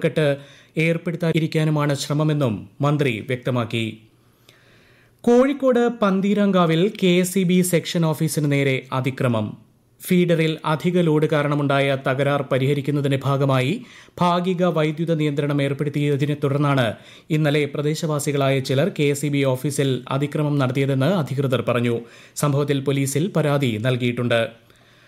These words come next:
ആകാശവാണി തിരുവനന്തപുരം പ്രാദേശിക വാർത്താ വിഭാഗം അവതരിപ്പിക്കുന്ന പ്രത്യേക പരിപാടിയായ നല്ല വാർത്ത എല്ലാ ശനിയാഴ്ചയും വൈകുന്നേരം ആറ് നാൽപതിന് പ്രക്ഷേപണം ചെയ്യുന്നതാണ്. ഇന്ന് ആറ് മുപ്പതിന്റെ പ്രാദേശിക വാർത്തകൾക്ക് ശേഷം നല്ല വാർത്ത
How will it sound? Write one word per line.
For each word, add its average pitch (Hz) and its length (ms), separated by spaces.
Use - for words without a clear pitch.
ആകാശവാണി 240 640
തിരുവനന്തപുരം 196 720
പ്രാദേശിക 185 600
വാർത്താ 160 360
വിഭാഗം 151 500
അവതരിപ്പിക്കുന്ന 135 520
പ്രത്യേക 143 480
പരിപാടിയായ 131 600
നല്ല 127 300
വാർത്ത 123 320
എല്ലാ 147 400
ശനിയാഴ്ചയും 131 640
വൈകുന്നേരം 127 480
ആറ് 143 260
നാൽപതിന് 131 440
പ്രക്ഷേപണം 127 520
ചെയ്യുന്നതാണ്. 120 560
ഇന്ന് 143 180
ആറ് 135 220
മുപ്പതിന്റെ 135 440
പ്രാദേശിക 135 560
വാർത്തകൾക്ക് 131 480
ശേഷം 131 480
നല്ല 143 260
വാർത്ത 127 420